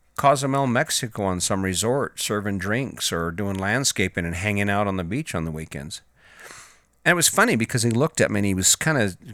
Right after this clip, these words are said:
baffled. He goes, "What do you mean, living on the beach?" I said, "Well, are you married?" He goes, "No." I said, "Do you have a significant other?" He goes, "Well, I have a girlfriend, but,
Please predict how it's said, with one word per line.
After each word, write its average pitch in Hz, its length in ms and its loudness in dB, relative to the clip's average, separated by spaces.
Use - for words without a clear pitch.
baffled. 139 400 2
He 87 60 -6
goes, 92 140 -8
"What 120 140 -4
do 113 60 0
you 113 60 0
mean, 120 260 0
living 90 300 -4
on 87 140 -4
the 85 80 -6
beach?" 82 300 -10
I - 60 -8
said, 120 200 -4
"Well, 123 200 6
are 110 140 4
you 113 120 2
married?" 113 320 2
He 190 60 -4
goes, 131 200 0
"No." 95 260 -2
I 139 80 0
said, 104 180 -6
"Do 107 80 -2
you 107 60 4
have 107 80 4
a 104 40 -4
significant 110 540 0
other?" 117 200 0
He 185 60 -2
goes, 190 140 0
"Well, 202 120 4
I 139 40 8
have 123 160 6
a 85 40 -2
girlfriend, 90 600 0
but, 82 180 -6